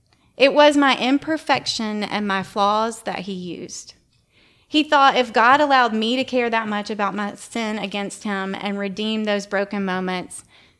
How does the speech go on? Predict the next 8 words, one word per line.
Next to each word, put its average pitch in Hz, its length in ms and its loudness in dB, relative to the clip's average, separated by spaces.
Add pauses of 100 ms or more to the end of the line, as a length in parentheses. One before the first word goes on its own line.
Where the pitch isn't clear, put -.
(100)
this 240 220 4
must 233 300 -2
be 202 120 -6
a 185 80 -2
good 180 220 -8
God." - 380 -8 (520)
I 233 120 6
read 269 560 6